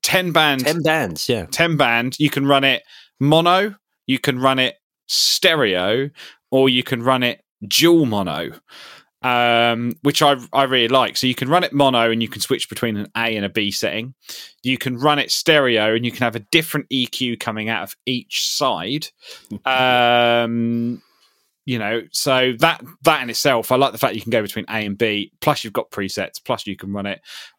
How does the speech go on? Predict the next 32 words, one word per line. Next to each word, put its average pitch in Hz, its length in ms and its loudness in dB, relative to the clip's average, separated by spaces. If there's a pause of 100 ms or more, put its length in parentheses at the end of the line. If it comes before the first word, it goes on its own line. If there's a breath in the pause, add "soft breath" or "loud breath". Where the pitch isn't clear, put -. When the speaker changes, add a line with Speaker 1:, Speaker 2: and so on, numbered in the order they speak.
Speaker 1:
Um, 135 420 0
or 160 560 6 (200)
one, 156 200 4
th-, - 260 -14
my 160 280 4
favorite 120 300 -2
thing 104 260 -2
is 104 160 -4
using 120 420 -2
it, 117 220 -2 (320)
um, 113 520 0
as 123 260 -2 (120)
an 117 140 -4
effects - 580 -4
loop, 95 320 -8 (220 loud breath)
so - 120 -6
you 135 140 -2
can 120 160 -6
then 131 240 2
have 123 460 -2
an, 131 260 -4
insert 143 380 0
a - 20 -10
drive 160 460 2
pedal, 107 360 -2 (380 loud breath)
and 107 100 -8
then 110 200 -4
you 120 140 -4
can 110 120 -8
have 110 240 -8 (120)
drive 110 520 0 (160)
before 107 680 -4